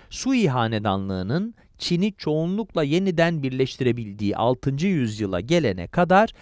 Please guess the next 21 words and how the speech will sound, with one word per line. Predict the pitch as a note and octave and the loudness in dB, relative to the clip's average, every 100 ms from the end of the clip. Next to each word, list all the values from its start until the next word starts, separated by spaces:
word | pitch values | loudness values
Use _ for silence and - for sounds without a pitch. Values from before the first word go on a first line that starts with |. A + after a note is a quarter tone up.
| - | -10
yüzlerce | D3+ G3 E3+ F#3 A#3 F#3+ C#3 | -4 -2 -2 2 2 2 2
yıl | C#3+ F3 | 4 2
sürecek | - C3 A#2+ F#3+ - | 0 -6 -2 -2 0
kaotik | D#3+ E3 E3+ A#3 F#3+ | 2 2 2 -2 -2
bir | F3+ F3 | 2 2
döneme | C3 A#2 G2 F#2 | 2 -2 -2 -4
giriyor. | F2 E2+ - - _ _ _ - - - | -6 -8 -8 -12 _ _ _ -20 -20 2
Ve | C#3+ A#2 B2 | 4 6 4
bu | F#3 | 0
ara | A#2 F3 | 2 2
dönemde | D#3+ G#2+ F2 E2 | 2 0 -2 -4
Konfüçyüsçülük, | - B2 - F3+ - A#2 - G#2+ F#3+ - - - | -4 -4 -4 -6 -6 -8 -6 -4 -6 -8 -20 -10
Taoizme | - B2+ C3 G3+ D#3+ C#3 A#2+ G#2+ E3 C3+ | 0 4 4 4 2 0 0 0 0 2
ve | A#2+ G#2 A2+ | 2 2 -2
Budizme | A2+ D3+ F3+ A#2+ G#2+ D#3 D#3 | -2 2 2 0 -4 -4 0
bir | G3+ G3+ | 2 2
dereceye | C#3 A#2+ A2 A2 G#2 | 2 2 0 0 -2
kadar | G#2+ C3+ C3 G3 | 0 0 2 2
yol | E3+ D3 D3+ | 2 0 2
açmaya | F#2 - F#2 D2+ D#2 | 0 -4 -6 -4 -2
başlıyor. | D#2+ - - D#2+ - | -2 -4 -8 -8 -10